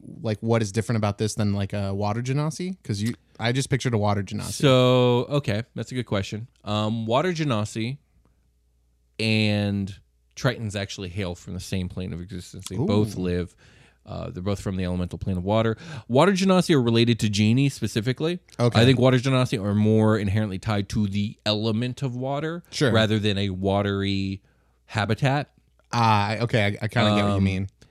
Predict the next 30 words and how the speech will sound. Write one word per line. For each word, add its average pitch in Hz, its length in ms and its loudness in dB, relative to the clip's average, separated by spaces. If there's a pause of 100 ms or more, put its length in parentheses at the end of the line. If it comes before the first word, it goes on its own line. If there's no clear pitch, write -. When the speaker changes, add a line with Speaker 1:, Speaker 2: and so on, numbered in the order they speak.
(800)
Speaker 2:
Both 147 360 6
races 151 540 0
do 135 260 2
have 127 600 0 (140)
some 117 380 -2
inherent 113 460 -4
water, 110 680 -2 (640)
Speaker 1:
Like 98 120 -4
Speaker 2:
uh, 95 120 -2
Speaker 1:
magic? 110 380 4
Speaker 2:
control 120 420 2
and 98 80 -2
water 107 240 0
magic. 131 600 -4
Speaker 1:
Yeah, 107 300 0
but 101 120 -2
the 113 80 2
Speaker 2:
Um, 110 100 4
Speaker 1:
genasi 139 380 4
sounds 113 360 0
inherently 107 400 2
more 107 280 2
magical 98 580 -2 (120)
based. 101 460 -6
Like 95 320 -8
Speaker 2:
I 143 120 2
would 175 180 4
say 147 260 2
so. 101 680 0
Um, 107 600 0